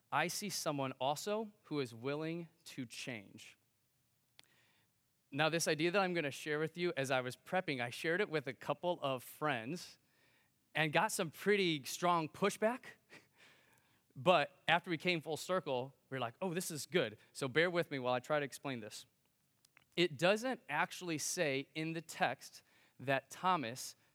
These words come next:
touched Jesus. We often assume that he did.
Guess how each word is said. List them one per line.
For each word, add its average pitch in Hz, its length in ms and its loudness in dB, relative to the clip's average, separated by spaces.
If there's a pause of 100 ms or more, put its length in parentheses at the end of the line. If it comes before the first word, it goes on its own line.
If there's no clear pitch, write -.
(140)
touched - 520 -2 (140)
Jesus. 120 600 -10 (3500)
We 143 140 2
often 160 280 2
assume 147 540 -2
that 175 140 4
he 202 160 -6
did. 220 380 -2